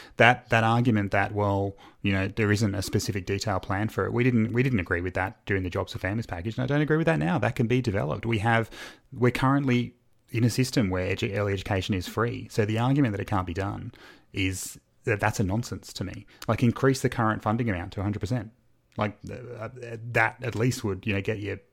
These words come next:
eighty, eighty-five percent of the way there and fix the rest of the stuff as we go along. Like, this is stuff where we have to be put, I, I, I've always fundamentally disagreed, and people get really cranky and cross with me about this, is that, you know, advocates for a particular goal have to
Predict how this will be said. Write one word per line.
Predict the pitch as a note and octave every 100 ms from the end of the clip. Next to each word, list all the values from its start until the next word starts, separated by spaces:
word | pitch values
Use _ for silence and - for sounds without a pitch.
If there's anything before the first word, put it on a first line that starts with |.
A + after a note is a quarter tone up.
| -
eighty, | G#2 G#2+ F#2+ F#2
eighty-five | G#2 G#2+ A2 G#2
percent | - G2+
of | F#2+
the |
way | G2 F#2+
there | A2 A2 G2+
and | G2
fix | A2+ -
the |
rest | G#2+ G2+
of | G#2+
the | G2+
stuff | G#2+ G#2+
as | G#2
we | G#2
go | G#2 G2+
along. | G#2 C3+ - - - - -
Like, | G2+ G#2
this | C3 C3
is | G#2+
stuff | G#2 F#2+
where | G2+
we | F#2+
have | - A2+ -
to | A2
be | F#2 F#2
put, | - A2+ G2 - - - - -
I, | A2+ A#2+ - -
I, | A#2 -
I've | A2+ A2 A#2+
always | B2+ C#3+ C3+ A#2+
fundamentally | - G#2+ G2+ G#2 A2 F#2+
disagreed, | G2+ - G2+ G2 G2
and | G2+ G2
people | A#2+ G#2+
get | G2 G2
really | G2+ G2+ G2 G2 _ _ - - -
cranky | G#2 G2+ G2+
and | F#2
cross | G#2+ G2
with | A2
me | F#2+ F#2
about | G#2 G2+ G#2
this, | G2+ - - - - - -
is | G2+ G2
that, | G2+ G2+ - -
you | B2
know, | G#2+
advocates | G2 G#2+ A2 A2+ G2+
for | G#2
a | F#2
particular | - A2+ G#2 F#2
goal | F2+ G2+ G#2 A#2 A2+
have | G#2+
to | -